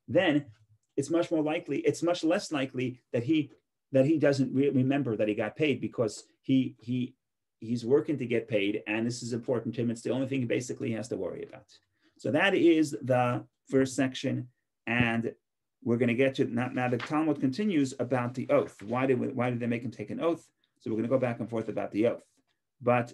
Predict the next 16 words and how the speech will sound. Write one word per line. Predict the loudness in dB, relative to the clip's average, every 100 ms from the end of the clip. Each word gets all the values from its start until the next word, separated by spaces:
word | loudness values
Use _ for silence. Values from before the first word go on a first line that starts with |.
| _
that | 2 4 4
is, | 4 4 2
uh, | 0 -2
the | -8
first, | -4 -2 -2 -6
the | -10
first, | -4 -4 -4
the | -14
first, | -4 -4 -4 -2
uh, | -2 -2
the | -10
first | -8 -6
chunk, | -6 -8 -8
the | -12
first | -6 -6 -4
piece. | -8 -8 -16